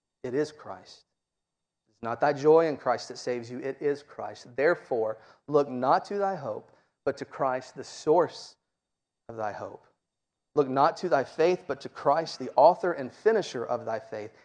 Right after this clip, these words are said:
And if you do that, Celebration Baptist, believer in Christ, if you do that, ten thousand devils cannot throw you down. What's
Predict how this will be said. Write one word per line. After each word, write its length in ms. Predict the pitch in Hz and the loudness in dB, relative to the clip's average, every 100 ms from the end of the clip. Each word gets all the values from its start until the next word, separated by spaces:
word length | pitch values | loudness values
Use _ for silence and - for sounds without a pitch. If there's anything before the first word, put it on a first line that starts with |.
| - | -10
And 160 | 127 131 | -10 4
if 220 | 208 226 | 6 6
you 160 | 269 233 | 2 -6
do 260 | 180 226 220 | -4 -4 -2
that, 400 | 147 107 - _ _ _ _ - | -4 -6 -14 _ _ _ _ -8
Celebration 460 | 175 170 175 160 143 | -4 -2 -4 -6 -2
Baptist, 480 | 143 147 131 120 _ | -2 -2 -8 -16 _
believer 460 | 127 131 175 180 180 | -12 -10 -8 -8 -10
in 100 | 165 | -12
Christ, 540 | - - 131 127 - - | -16 -12 -10 -10 -16 2
if 200 | 220 220 - | 4 4 0
you 320 | 175 196 202 147 | -8 -6 -6 -8
do 240 | 139 208 208 | -6 -4 -4
that, 320 | 139 110 110 _ _ _ _ _ _ _ _ | -6 -10 -18 _ _ _ _ _ _ _ _
ten 200 | - 202 | -6 -6
thousand 420 | 196 160 160 147 131 | -2 -2 -2 -4 -4
devils 320 | 123 123 117 | -4 -4 -10
cannot 340 | 123 117 113 | -14 -14 -14
throw 180 | - 120 | -12 -12
you 120 | 120 | -12
down. 240 | 110 101 101 _ _ _ _ _ _ _ _ _ _ _ _ _ _ _ _ _ _ _ 107 104 107 _ _ _ _ _ _ _ _ _ _ _ _ _ _ _ | -14 -18 -20 _ _ _ _ _ _ _ _ _ _ _ _ _ _ _ _ _ _ _ _ _ _ _ _ _ _ _ _ _ _ _ _ _ _ _ _ _
What's 140 | - | -20